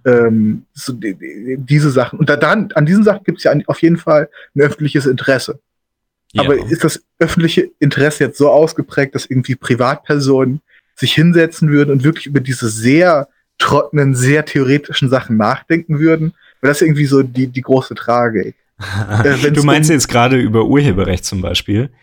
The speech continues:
Speaker 1: Genau, niemand.
Speaker 2: Weißt du,
Speaker 1: Niemand.
Speaker 2: weißt, weißt du, wer sich hinsetzt und sogar sehr gut bezahlt wird, um über Urheberrechte nachzudenken?
Speaker 1: Die,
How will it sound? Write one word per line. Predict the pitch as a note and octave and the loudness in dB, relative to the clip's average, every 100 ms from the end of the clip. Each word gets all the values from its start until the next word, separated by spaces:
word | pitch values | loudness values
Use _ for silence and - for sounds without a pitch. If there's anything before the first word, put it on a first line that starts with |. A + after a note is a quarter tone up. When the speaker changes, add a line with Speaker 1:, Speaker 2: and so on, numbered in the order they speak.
| _ - | _ -2
Speaker 1:
Genau, | G3 A3 | 2 4
niemand. | D#3+ F3+ C#4+ B3+ - | 6 6 6 4 4
Speaker 2:
Weißt | D3+ - | 2 2
du, | G3 | 4
Speaker 1:
Niemand. | E3 F#3 | 6 8
Speaker 2:
weißt, | A3+ D4+ C4+ | 6 6 4
weißt | E3 E3 - | 4 2 2
du, | G3 | 2
wer | C#3 D#3+ | 4 2
sich | E3 D#3+ | 2 -2
hinsetzt | - E3+ F3+ B2+ C3+ - | 0 0 2 2 2 -2
und | |
sogar | B2 A#2+ B2 | -2 0 2
sehr | G#2 G2 C3 | 2 2 2
gut | C3+ C3+ | 0 -4
bezahlt | - G#2 - A2+ C3 | -6 -6 0 0 0
wird, | A2+ G2+ - | 0 -2 0
um | A2+ | -2
über | F#2+ G#2+ | 0 0
Urheberrechte | F#2 A#2+ A2+ G2 G2+ - | 2 2 2 0 -4 -4
nachzudenken? | G2+ G#2 A#2 - F#2 F#2 F2 G#2 C3 _ _ _ _ _ _ _ - | -2 -2 -4 -8 -8 -8 -8 -8 -8 _ _ _ _ _ _ _ -4
Speaker 1:
Die, | C#3+ D3+ | 0 0